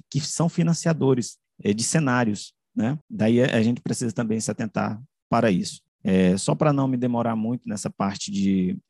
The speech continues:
globalização, vou passar logo pra regionalização. É, sobre regionalização, é, da mídia, o Base, ele também, pra mim, é, ele foi assertivo quando ele destacou que para que haja um sucesso da regionalização televisiva, é, você precisa estar lo-,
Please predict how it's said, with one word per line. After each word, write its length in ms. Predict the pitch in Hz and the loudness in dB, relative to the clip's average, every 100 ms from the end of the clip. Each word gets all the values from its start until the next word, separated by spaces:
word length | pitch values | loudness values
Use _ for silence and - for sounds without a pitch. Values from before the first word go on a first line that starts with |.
| - | -12
globalização, 840 | 92 98 98 104 120 123 120 143 123 | -2 0 2 0 -2 -2 -2 -2 -4
vou 100 | 110 | -4
passar 260 | 113 110 | -4 -2
logo 200 | 104 101 | -2 -2
pra 120 | 110 | -2
regionalização. 800 | 101 104 104 107 127 127 156 165 - - _ - | -2 0 -2 -2 -2 -2 0 -2 -4 -20 _ -4
É, 160 | 110 113 | -2 0
sobre 240 | 160 156 | 0 2
regionalização, 880 | 151 151 147 143 139 - 139 143 - _ | 0 0 -2 -2 -4 -2 -4 -4 -8 _
é, 280 | 113 107 104 | -6 -4 -4
da 160 | 104 123 | -4 -2
mídia, 480 | 117 113 92 90 - - _ _ _ - | 0 2 2 0 -4 -12 _ _ _ -8
o 260 | 113 113 107 | -2 0 0
Base, 380 | 120 147 127 104 | 0 0 0 -2
ele 120 | 117 | -4
também, 540 | 120 113 117 127 104 - | -6 -6 -4 -4 -6 -4
pra 140 | 123 | -2
mim, 220 | 127 131 139 | 0 0 0
é, 120 | 139 | 0
ele 220 | 120 120 123 | -2 -4 -4
foi 420 | 120 123 117 - - | 0 0 0 -2 -10
assertivo 720 | 107 135 120 - 117 147 113 | -6 -6 -6 -6 2 2 2
quando 200 | 113 113 | -2 0
ele 100 | 107 | 0
destacou 600 | 104 - 104 - 113 123 - | -2 -2 -2 0 -2 -2 -4
que 600 | 110 107 107 104 101 - | -2 0 0 0 -2 -2
para 160 | 123 135 | -2 0
que 160 | 139 | -2
haja 300 | 131 143 139 | -2 0 0
um 60 | 139 | -2
sucesso 760 | - 127 - 135 143 131 - | -6 -8 -4 0 0 0 -4
da 100 | 113 | -2
regionalização 720 | 110 110 107 107 107 107 - 104 | 0 0 0 -2 -2 -4 -4 -6
televisiva, 720 | 110 104 98 101 143 135 107 _ _ - | -4 -4 -4 -6 -4 -4 -8 _ _ -4
é, 100 | 104 | -2
você 280 | 107 - 123 | -2 -2 0
precisa 500 | 131 120 120 104 117 | 0 0 -2 -4 -4
estar 240 | - 156 | -4 -2
lo-, 180 | 202 | -2